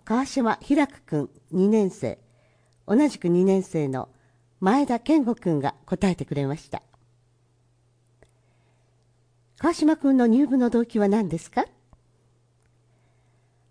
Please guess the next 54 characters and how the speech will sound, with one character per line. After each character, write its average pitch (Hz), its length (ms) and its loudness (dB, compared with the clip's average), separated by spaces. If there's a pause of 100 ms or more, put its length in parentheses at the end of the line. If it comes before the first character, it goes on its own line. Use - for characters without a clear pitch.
(320)
話 277 320 0
す - 60 -18
こ 190 100 -4
と 156 120 -4
に 143 140 -2
興 220 200 -2
味 170 140 -2
が 156 80 0
あ 156 40 0
っ 165 40 -6
た - 160 -8
の 139 140 -4
で、 131 180 -6 (400)
中 294 240 0
学 214 220 0
の 156 120 0
時、 151 480 -6
生 262 220 0
徒 269 140 -2
会 185 180 2
で 151 120 -2
の 135 100 -6
活 - 280 -10
動 165 200 -6
で、 151 180 -8 (380)
人 - 260 0
前 285 200 2
で 240 100 0
話 233 400 -2
を 196 60 -2
す - 120 -8
る 165 100 -6
こ 160 120 -8
と 151 100 -6
が 143 80 -6
好 - 140 -18
き 214 100 -4
で 165 140 -4
し - 100 -20
た。 - 140 -12 (2000)
人 - 260 0
前 311 180 6
で 285 80 2
話 269 300 2
す - 40 -20
こ 180 100 -2
と 160 140 -2
は 143 160 -2 (180)
緊 285 200 4
張 285 180 0
す 254 160 -4
る 233 80 -4
け 208 160 -2
ど、 165 140 -2